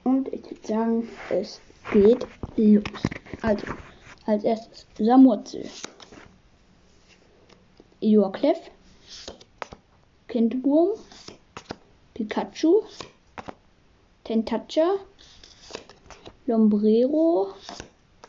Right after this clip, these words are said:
Glückseis. Mm, achso, sorry, vor dem Lombrero war noch ein, mm, Dudino, glaub ich, oder wie der hieß. Auf jeden Fall jetzt Glückseis, eine,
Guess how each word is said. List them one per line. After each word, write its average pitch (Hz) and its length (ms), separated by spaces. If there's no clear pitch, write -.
Glückseis. 302 2250
Mm, 240 460
achso, 247 240
sorry, 247 320
vor 247 160
dem 240 160
Lombrero 220 640
war 214 140
noch 220 220
ein, 208 460
mm, 220 320
Dudino, 220 720
glaub 214 220
ich, 247 300
oder 214 160
wie 208 100
der 220 120
hieß. 247 260
Auf - 80
jeden 254 100
Fall 240 140
jetzt 220 240
Glückseis, 330 960
eine, 208 600